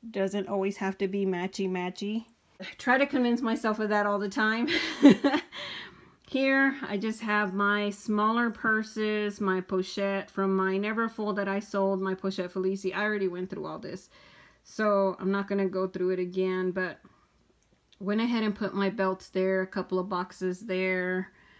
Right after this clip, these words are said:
My purses I kept the same, and my larger purses I kept the same. Now, I did take the straps off of these, which are the straps that I have over there in case I want to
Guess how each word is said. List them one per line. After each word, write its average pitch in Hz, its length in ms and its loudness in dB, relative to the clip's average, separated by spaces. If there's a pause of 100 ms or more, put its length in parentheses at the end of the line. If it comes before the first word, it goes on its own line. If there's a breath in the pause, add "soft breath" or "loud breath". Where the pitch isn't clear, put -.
(320 loud breath)
My - 140 -10
purses 208 520 0
I 190 140 0
kept 185 320 -6
the 190 100 -4
same, 185 720 0 (540 soft breath)
and 180 300 2
my 175 420 0
larger 196 440 0
purses 180 640 -8
I 185 120 -6
kept - 260 -10
the 190 80 -6
same. 185 300 0
Now, 185 100 0
I 190 80 2
did 202 260 0
take 196 220 -4
the 190 100 -4
straps - 560 -4
off 190 240 -2
of 185 140 -4
these, 214 540 -4 (440 soft breath)
which 196 200 -4
are 190 120 0
the 190 120 -2
straps 190 460 -4
that 190 160 -6
I 185 80 -2
have 185 360 -2
over 175 240 -4
there 208 600 -2
in 185 120 -2
case 196 380 -2
I 190 100 -4
want 185 340 -2 (120)
to 190 360 2